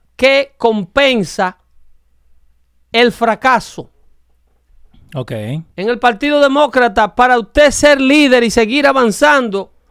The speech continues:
Speaker 1: usted no necesita tener éxito con la comunidad que representa.
Speaker 2: Ujú.
Speaker 1: Usted lo que necesita es tener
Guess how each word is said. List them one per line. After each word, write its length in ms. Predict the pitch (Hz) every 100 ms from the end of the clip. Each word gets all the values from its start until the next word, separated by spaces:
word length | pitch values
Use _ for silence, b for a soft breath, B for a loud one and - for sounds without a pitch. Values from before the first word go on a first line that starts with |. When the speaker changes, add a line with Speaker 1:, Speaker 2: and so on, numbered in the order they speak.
| - -
Speaker 1:
usted 460 | 247 - - 302 294
no 100 | 285
necesita 560 | 254 254 294 254 254
tener 320 | 262 262 277
éxito 640 | 277 311 - 302 247 277 262
con 160 | 262
la 120 | 254 240
comunidad 500 | 240 247 254 277 269
que 80 | 262
representa. 800 | 262 254 233 294 294 233 180 -
Speaker 2:
Ujú. 400 | 175 143 143 131 107 - - - - _ _ _ _ - - _ _ _
Speaker 1:
Usted 280 | 208 175 294
lo 100 | 277
que 100 | 285
necesita 640 | 262 247 285 294 269 269 285
es 100 | 220
tener 600 | 262 262 311 311 294